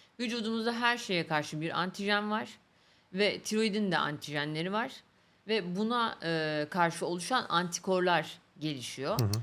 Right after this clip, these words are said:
Speaker 1: Ve bu antikorlar çok olduğu zaman kanda tiroid kendi hücrelerine saldırıyor.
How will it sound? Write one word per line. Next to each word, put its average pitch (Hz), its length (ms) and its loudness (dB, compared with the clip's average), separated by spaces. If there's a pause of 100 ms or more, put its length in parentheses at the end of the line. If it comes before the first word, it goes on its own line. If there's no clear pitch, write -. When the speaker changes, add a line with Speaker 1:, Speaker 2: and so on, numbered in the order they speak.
(140)
Speaker 1:
Ve 202 200 4
bu 240 120 0
antikorlar 214 720 2
çok - 240 -2
olduğu 147 340 0
zaman 135 320 -4
kanda 151 500 -2 (360)
tiroid 220 400 2 (180)
kendi 208 300 4
hücrelerine 170 500 0
saldırıyor. 147 600 0